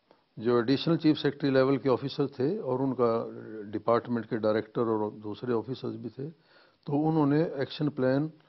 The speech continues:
already तैयार कर चुके हैं इसका, और उस पर बड़ा वार फुटिंग पर वो काम कर रहे हैं। हरियाणा के अंदर दो मॉडल सिटीज करनाल और फरीदाबाद उन्होंने इस बारे में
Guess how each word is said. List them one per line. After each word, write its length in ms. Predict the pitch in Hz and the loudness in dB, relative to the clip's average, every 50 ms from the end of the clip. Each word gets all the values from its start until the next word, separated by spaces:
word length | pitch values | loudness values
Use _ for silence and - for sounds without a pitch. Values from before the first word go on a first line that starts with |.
| _ _ _ _ - | _ _ _ _ 2
already 440 | 123 131 135 135 139 135 147 139 143 | 4 4 6 6 4 4 4 4 6
तैयार 200 | 139 127 127 123 | 6 6 6 4
कर 180 | - - 113 | 2 0 -2
चुके 280 | - - 135 113 - 123 | 0 -2 -4 -2 0 0
हैं 140 | 110 117 117 | 0 -2 -2
इसका, 340 | - - - 127 135 175 - _ _ _ _ - - _ _ _ - | -6 -6 -6 -8 -8 -8 -10 _ _ _ _ -20 -20 _ _ _ -2
और 200 | 147 139 147 151 | 0 2 4 2
उस 120 | - - | 2 2
पर 160 | - - 156 | 2 2 2
बड़ा 280 | 131 113 131 135 139 139 | 4 4 6 6 8 8
वार 280 | 120 117 131 143 147 | 8 8 6 6 6
फुटिंग 360 | 143 - 160 139 - 151 139 - | 4 2 -2 0 0 0 2 2
पर 140 | - 131 | 2 0
वो 160 | 120 113 113 110 | 2 0 -2 -2
काम 280 | - 123 113 107 107 | -2 -2 -2 -2 -2
कर 160 | 104 123 120 | -4 -4 -4
रहे 160 | 107 110 107 120 | -2 -2 -2 -2
हैं। 160 | 156 190 190 _ _ _ - - - _ _ _ _ _ _ _ _ _ - | -4 -6 -10 _ _ _ -20 -20 -20 _ _ _ _ _ _ _ _ _ -8
हरियाणा 500 | - 117 120 117 120 120 131 147 165 170 | -6 -2 0 2 4 4 4 6 6 6
के 120 | 165 170 160 | 6 6 4
अंदर 460 | 160 156 151 165 165 160 170 170 - _ _ _ _ _ _ _ _ - | 4 6 6 6 6 6 4 -2 -8 _ _ _ _ _ _ _ _ -10
दो 340 | 120 107 143 156 160 160 | -2 2 6 6 8 8
मॉडल 340 | 151 143 139 143 147 165 180 | 8 8 6 6 6 6 2
सिटीज 580 | - - 165 151 151 151 147 139 135 - - - _ _ _ _ - | 2 2 0 2 4 6 4 4 4 0 -8 -14 _ _ _ _ -8
करनाल 640 | - 131 117 117 117 117 120 131 143 160 180 185 180 - _ _ _ _ _ _ _ _ - | -4 -2 0 2 4 6 8 8 8 6 4 2 -4 -10 _ _ _ _ _ _ _ _ -2
और 120 | 135 143 120 | -2 0 0
फरीदाबाद 600 | - 139 139 120 117 110 101 101 95 90 85 87 - _ _ _ _ _ _ _ _ _ _ _ - | 0 0 2 6 6 6 6 6 4 0 -2 -4 -14 _ _ _ _ _ _ _ _ _ _ _ -8
उन्होंने 400 | 139 131 135 127 123 120 117 117 | -4 0 2 2 2 2 2 0
इस 160 | 120 - - - - _ _ - 123 | 0 -4 -8 -14 -20 _ _ -16 -8
बारे 340 | 117 104 107 110 107 107 | -2 2 2 2 2 2
में 280 | 107 104 107 104 104 104 | 0 0 -2 -2 -4 -6